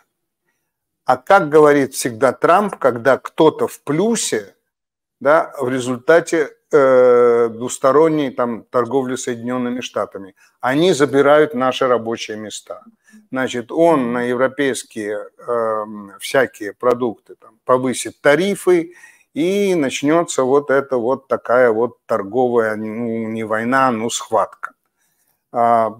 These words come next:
то есть, понимаете, я вам говорю, что, что сейчас вообще вот, вот, вот предвидеть что-то, м, м, очень, очень, очень, я, я не знаю, очень сложно.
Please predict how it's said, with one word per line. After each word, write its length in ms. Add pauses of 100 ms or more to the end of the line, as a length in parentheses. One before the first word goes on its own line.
(500)
то 140
есть, 640
понимаете, 420
я 100
вам 120
говорю, 300
что, 580
что 380
сейчас 800 (260)
вообще 720 (120)
вот, 220
вот, 140
вот 220 (380)
предвидеть 880
что-то, 880 (420)
м, 1120
м, 40 (300)
очень, 400
очень, 480
очень, 500 (120)
я, 140
я 220
не 100
знаю, 500
очень 320
сложно. 540